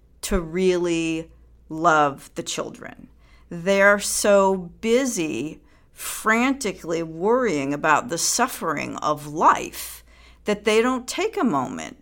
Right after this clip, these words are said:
to encourage a child's curiosity or take time out of their day to, to help a kid along with something that they're struggling with. Often the child's problems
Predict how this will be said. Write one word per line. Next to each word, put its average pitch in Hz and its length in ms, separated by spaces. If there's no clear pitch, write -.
to 151 720
encourage 170 920
a - 60
child's 147 560
curiosity 139 880
or - 60
take - 400
time 156 320
out 143 220
of 143 80
their 143 180
day 143 480
to, 135 480
to - 120
help 170 340
a 151 60
kid 165 280
along 151 640
with 160 300
something - 440
that - 180
they're 147 140
struggling 208 720
with. - 400
Often 180 800
the 180 100
child's 151 680
problems 185 1160